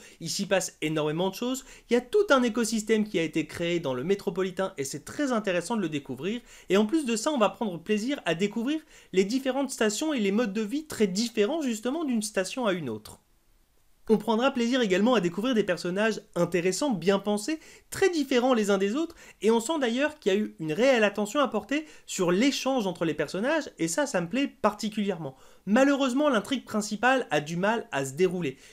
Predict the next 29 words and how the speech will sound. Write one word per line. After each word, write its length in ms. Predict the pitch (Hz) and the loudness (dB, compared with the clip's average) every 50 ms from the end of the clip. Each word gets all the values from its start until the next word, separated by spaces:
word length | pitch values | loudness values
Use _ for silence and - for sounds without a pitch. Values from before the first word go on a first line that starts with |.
| - - | -14 -8
L'histoire 580 | 170 185 220 208 214 - 233 214 190 - - _ | -2 0 0 0 0 2 0 0 0 -2 -6 _
est 100 | 151 160 | -2 0
lente, 240 | 180 214 277 330 - - | 0 0 -2 -2 -4 -10
il 80 | - | -2
y 60 | 185 269 | 0 0
a 60 | 294 | 0
pourtant 340 | 294 240 190 202 - 294 254 | 0 -4 -4 -2 -2 0 2
des 120 | 208 170 | 2 0
péripéties, 760 | - - - 175 156 156 156 - 202 202 196 - 311 339 330 - - - - _ _ | -2 0 -2 0 0 0 -4 -2 -4 -4 0 0 -2 -2 -2 -4 -18 -20 -20 _ _
et 100 | 240 247 | 2 2
on 140 | 254 233 214 | 4 4 4
reste 360 | 214 311 339 311 - - - | 4 2 2 0 -4 -4 -4
dans 200 | 165 165 175 180 | -2 0 0 2
les 220 | 175 185 170 170 190 | 2 0 -2 -4 -8
histoires 500 | 175 - - 214 202 196 185 - - - | -8 -4 0 0 2 2 2 -2 -2 -2
personnage 580 | 190 190 - 202 190 190 190 185 170 175 - _ _ | -2 -2 0 -4 -2 0 0 0 0 -2 -6 _ _
par 140 | 185 165 165 | -4 -2 -2
personnage, 480 | 175 160 - 170 160 185 233 285 294 - - - - - _ - | -4 -4 -2 -2 -2 0 -2 -2 -4 -6 -14 -20 -20 -14 _ 2
mais 140 | 190 220 | 2 4
vraiment 280 | 220 220 262 269 311 330 | 4 4 4 4 4 4
l'intrigue 400 | 311 294 269 277 - 294 269 - | 2 2 0 0 -2 -6 -8 -6
principale 600 | - - 240 220 226 240 214 220 262 285 285 226 - | -4 -4 -4 -2 -2 -4 -2 0 2 2 2 0 0
a 100 | 170 175 | -2 -2
du 120 | 175 175 208 | -2 0 0
mal 180 | 233 262 240 | 0 2 2
à 100 | 190 170 | 2 0
solidifier 560 | 170 - 240 220 208 214 208 226 214 - 220 | 0 0 0 2 2 2 0 -2 -2 -2 -4
le 100 | 208 196 | -4 -2
tout 260 | - 233 220 208 214 | 0 0 0 0 -2